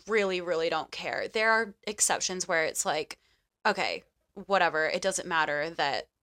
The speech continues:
we've both been involved in some capacity with this guy. But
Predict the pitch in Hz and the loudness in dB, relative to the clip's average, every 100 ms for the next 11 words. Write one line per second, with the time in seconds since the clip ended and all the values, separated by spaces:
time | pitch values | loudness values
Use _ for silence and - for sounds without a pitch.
0 | _ _ _ 185 185 175 - 170 151 - | _ _ _ -10 -8 -8 0 0 0 -4
1 | - 190 175 147 180 175 175 160 - 180 | -4 -2 -2 -4 -6 2 2 2 -2 -4
2 | 170 156 170 185 131 - 156 160 - 127 | -2 -4 -2 -2 -2 -2 -4 -6 -4 -4
3 | - 165 143 90 - _ _ _ _ _ | 0 2 2 -2 -8 _ _ _ _ _
4 | - 214 240 214 | -4 4 6 6